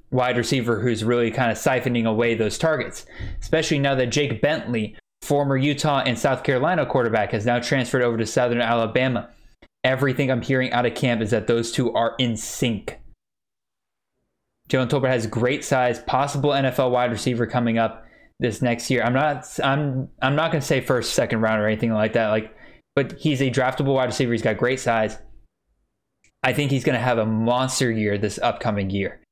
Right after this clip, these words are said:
I think that with a better quarterback than he's worked with in the past, like, not that Jake Bentley is, like, the greatest quarterback or anything like that, but he's definitely better than what Southern Alabama's had in the past couple of years.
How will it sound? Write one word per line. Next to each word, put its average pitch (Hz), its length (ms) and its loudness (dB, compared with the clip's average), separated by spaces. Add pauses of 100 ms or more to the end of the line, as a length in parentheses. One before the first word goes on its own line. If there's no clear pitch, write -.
(420)
I 113 120 2
think 123 440 -2
that 113 420 2
with 117 300 0
a 113 300 2
better 135 240 2
quarterback 120 640 0
than 113 140 2
he's 110 260 -2 (160)
worked 123 380 0
with 117 160 2
in 113 80 0
the 101 80 0
past, 123 380 0
like, 117 100 0
not 151 180 0
that 139 100 2
Jake 117 220 0
Bentley 120 280 2
is, 104 100 0
like, 107 100 2
the 110 80 -2
greatest 104 400 0
quarterback 101 460 0
or 113 40 0
anything 107 280 0
like 101 160 -2
that, 110 140 2
but 113 100 0
he's 107 120 -2
definitely 127 360 0
better 113 320 2
than 107 400 -2 (260)
what 120 160 0
Southern 120 240 2
Alabama's 110 500 0
had 113 200 2
in 107 100 -2
the 98 60 -4
past 113 280 0
couple 110 220 0
of 95 80 -4
years. 98 380 -2